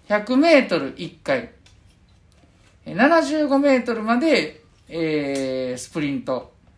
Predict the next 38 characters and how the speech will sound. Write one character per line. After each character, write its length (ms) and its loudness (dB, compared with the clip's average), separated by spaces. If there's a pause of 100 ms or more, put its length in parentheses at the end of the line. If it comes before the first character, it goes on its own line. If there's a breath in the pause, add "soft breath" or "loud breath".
(640 soft breath)
え 480 -18
ー、 60 -20
五 160 4
十 220 0
か 100 0
ら 100 -2
七 280 0
十 180 -4
五 100 -4
の 80 -4
ス 120 -14
プ 100 -14
リ 80 -6
ン 60 -8
ト 80 -6
を 60 -8
強 200 -6
調 220 -6
さ 120 -12
せ 160 -6
る 140 -2
と 140 -6
い 200 -8
う 120 -14 (160)
メ 100 -8
ニ 140 -6
ュ 20 -12
ー 60 -18
で 100 -20
す。 240 -20 (840 soft breath)
え 880 -6
ー、 80 -20 (160)
そ 200 -6
れ、 420 -4 (100)
そ 180 -2
れ 140 6
ら 240 6
を 360 0